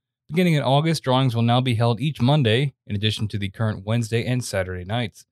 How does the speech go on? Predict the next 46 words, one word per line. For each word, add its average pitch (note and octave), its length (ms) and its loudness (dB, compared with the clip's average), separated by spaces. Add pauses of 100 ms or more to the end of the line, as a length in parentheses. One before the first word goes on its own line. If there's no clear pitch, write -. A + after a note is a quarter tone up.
(340)
Nothing G#2+ 340 -2
else G#2 260 -4
will F#2 140 -8
change. A#2 520 -4 (640)
Tickets D#3 240 -6
will C3+ 80 -4
still D#3+ 200 -2
cost C3+ 280 0
two C#3 120 -4
dollars, B2+ 400 2
and A#2 100 -2
the A2 100 -6
odds B2+ 280 -2
and C3 200 -4
prizes D3 360 -2
remain A2 280 0
the F#2+ 80 -4
same. A2 460 -2 (420)
With D3 140 0
an D3+ 80 0
extra F#3 260 0
drawing A#2+ 320 4
each A#2+ 220 -2
week, G2+ 300 -2 (320)
jackpot D3+ 480 2
figures C3 320 0
are A2 160 -2
to G#2+ 120 -10
climb A#2+ 340 -4
faster D3+ 460 -4
and A2+ 200 -2
perhaps C#3+ 400 -2
will B2+ 80 -4
be D#3+ 140 0
won G2 360 -2
more F#2+ 220 -6
often. G2+ 480 -2 (720)
The B2+ 80 -10
Powerball B2+ 420 2
jackpot B2 480 -2
was A2+ 180 -6
hit B2 140 -6
last B2+ 380 0
June C#3 160 0
the A#2+ 100 0
fifth D3 300 -8